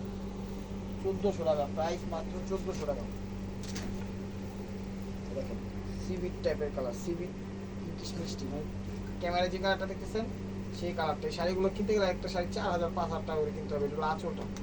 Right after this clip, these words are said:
এটা হলো আঁচলটা দেখেন, আঁচলটা দেখছেন?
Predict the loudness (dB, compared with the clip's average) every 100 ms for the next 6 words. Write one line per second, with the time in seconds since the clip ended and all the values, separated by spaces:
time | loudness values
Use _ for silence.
0 | -4 -4 -4 -4 -2 2 2 4 2 0
1 | -2 -2 -4 -4 -4 -4 -4 -4 -4 -4
2 | -4 -4 -4 -4 -2 0 -2 -2 -2 -2
3 | -2